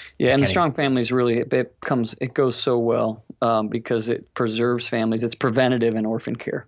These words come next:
Speaker 2: Yeah.
Speaker 1: in a lot of ways, which I love. And
Speaker 2: Right.
Speaker 1: you can get them on the front end, it's great. Not, it, once again, it's just one alternative.
Speaker 2: Right.
Speaker 1: It's not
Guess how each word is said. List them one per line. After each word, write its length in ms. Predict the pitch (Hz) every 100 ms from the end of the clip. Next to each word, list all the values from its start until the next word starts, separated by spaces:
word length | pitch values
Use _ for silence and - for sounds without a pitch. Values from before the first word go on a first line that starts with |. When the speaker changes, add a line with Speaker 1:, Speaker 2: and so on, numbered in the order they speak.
| -
Speaker 2:
Yeah. 180 | 87 82
Speaker 1:
in 100 | -
a 40 | 113
lot 180 | 107 107
of 60 |
ways, 260 | 107 104 117
which 140 | 117
I 80 | 113
love. 300 | 110 113 117 - - -
And 200 | 113 107
Speaker 2:
Right. 140 | 92
Speaker 1:
you 60 | 156
can 80 | 170
get 120 | 185
them 80 | 190
on 100 | 175
the 40 |
front 200 | - 175
end, 80 | 175
it's 80 | 151
great. 340 | - 147 139 - - - _
Not, 200 | - 135 127
it, 160 | -
once 200 | 135 135
again, 220 | 139 139
it's 100 | 117
just 200 | - 117
one 280 | 123 123 127
alternative. 640 | 120 113 127 113 107 107 - -
Speaker 2:
Right. 160 | 95 90
Speaker 1:
It's 140 | -
not 140 | 117